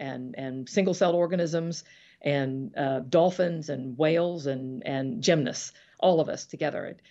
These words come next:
um, among those neurons. We're just at the very beginning. They're just at the very threshold of understanding that. But there are indeed those particular triggers. We,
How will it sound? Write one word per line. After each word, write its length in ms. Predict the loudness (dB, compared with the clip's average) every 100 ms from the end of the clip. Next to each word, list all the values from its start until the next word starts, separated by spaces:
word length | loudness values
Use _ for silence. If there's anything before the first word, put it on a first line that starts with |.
| _ _ 0
um, 320 | 0 0 -2
among 300 | 0 0 2
those 180 | 0 -2
neurons. 480 | -2 -2 -4 -4
We're 140 | -4 -4 0
just 260 | 0 0
at 80 | -2
the 80 | 0
very 200 | 2 2
beginning. 460 | 0 -2 -4 -6
They're 120 | -8 -10
just 200 | -8 -2
at 60 |
the 80 | 0
very 220 | 2 2
threshold 500 | 2 0 0 4 2
of 100 | 2
understanding 640 | 0 -2 0 0 2 0
that. 260 | 0 -2 -4 -12 -20 -20 _ _ 2
But 160 | 2 4
there 160 | 4
are 180 | 4 4
indeed 460 | 2 0 -2 -2 0
those 180 | -2
particular 460 | -2 -8 -6 -6 -6
triggers. 440 | -2 -2 -2 -6
We, 220 | -6 -6